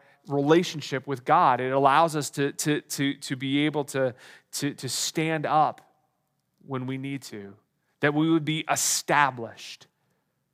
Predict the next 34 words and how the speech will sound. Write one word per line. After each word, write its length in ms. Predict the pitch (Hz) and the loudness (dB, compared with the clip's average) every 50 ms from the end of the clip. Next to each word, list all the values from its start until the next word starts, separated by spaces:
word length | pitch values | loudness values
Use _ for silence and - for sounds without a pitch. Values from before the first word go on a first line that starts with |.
| _ _ _ _ _ _ _ _ _ _ _ _ - - | _ _ _ _ _ _ _ _ _ _ _ _ -4 -2
I 60 | 147 | -2
pray 320 | 143 - - - 196 202 196 | -2 -2 0 4 6 6 8
that, 360 | 180 175 151 - - - 156 | 8 6 6 4 0 -2 0
that 200 | 151 151 147 147 | 2 2 2 4
God 260 | 143 151 151 175 170 | 4 6 6 6 4
establishes 680 | 156 135 - - 160 147 156 151 165 - - 147 120 | 2 -2 -2 2 2 4 4 2 0 -4 -6 -10 -8
your 140 | 123 131 127 | -6 -6 -6
heart 360 | 117 - 127 127 123 117 85 | -6 -2 -2 -2 -2 -2 -4
in 120 | 87 131 131 | -10 -10 -6
every 320 | - 143 147 156 160 160 | -6 -6 -6 -6 -8 -8
good 280 | 151 131 135 135 131 120 117 | -8 -8 -10 -10 -10 -8 -4
work 320 | 127 139 160 160 - - - - _ _ _ _ _ _ _ _ _ _ _ _ _ _ _ | -2 -2 -2 -2 -4 -12 -20 -20 _ _ _ _ _ _ _ _ _ _ _ _ _ _ _
and 160 | - 120 117 | -10 -8 -6
word. 360 | 113 117 120 110 104 101 95 - - _ _ _ _ _ _ _ _ _ _ _ _ _ _ _ _ _ _ _ _ _ _ _ _ _ _ | -4 -4 -4 -4 -6 -8 -12 -16 -20 _ _ _ _ _ _ _ _ _ _ _ _ _ _ _ _ _ _ _ _ _ _ _ _ _ _
Now, 80 | 139 | 0
you 100 | 139 151 | 0 2
need 180 | 160 185 196 - | 2 2 0 0
to 80 | - 151 | -2 -2
know, 380 | 147 175 180 160 147 127 - - - _ _ _ _ _ _ _ _ - | 2 4 6 6 4 4 0 -6 -18 _ _ _ _ _ _ _ _ -16
grace 500 | 131 120 131 131 156 196 226 247 - - | -14 -10 -2 2 4 4 4 4 2 0
is 160 | 170 156 127 120 | -2 -4 -4 -4
what 180 | 120 131 - | -6 -6 -4
saves 480 | - - - - 185 190 185 160 123 120 | -2 -2 0 2 4 2 2 2 -2 -6
us. 560 | 107 101 101 107 - - - - - - - _ _ _ _ _ _ _ _ _ _ _ _ | -8 -8 -8 -8 -8 -8 -8 -8 -10 -12 -18 _ _ _ _ _ _ _ _ _ _ _ _
Our 160 | - 143 160 | 4 4 4
good 340 | 160 139 123 147 175 196 175 | 4 2 2 4 4 4 4
works 560 | 143 123 135 156 175 180 180 175 - - - | 4 2 4 6 6 6 4 2 -4 -6 -6
and 80 | 151 135 | 0 2
our 180 | 143 151 165 | 2 2 2
good 240 | 156 131 160 170 165 | 2 2 2 2 2
words 360 | 143 131 151 165 160 151 - | 2 2 2 2 2 2 0
aren't 320 | - - 151 151 180 180 - - | -2 0 2 2 2 2 0 0
anything 440 | 170 165 185 185 160 170 160 151 | -2 0 0 -2 -4 -4 -6 -2
that, 280 | 147 143 139 131 - - | 2 2 2 2 0 -6